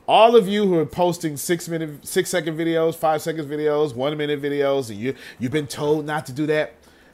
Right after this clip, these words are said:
the trend is videos that are five minutes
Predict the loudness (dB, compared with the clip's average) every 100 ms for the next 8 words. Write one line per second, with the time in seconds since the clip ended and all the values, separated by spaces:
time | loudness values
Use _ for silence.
0 | _ -8 -6 -4 0 2 2 0 -2 -2
1 | 0 -4 -8 -12 -20 -20 -20 -6 0 4
2 | 4 6 4 4 -2 -2 -2 4 6 6
3 | 2 -4 -6 -8 -16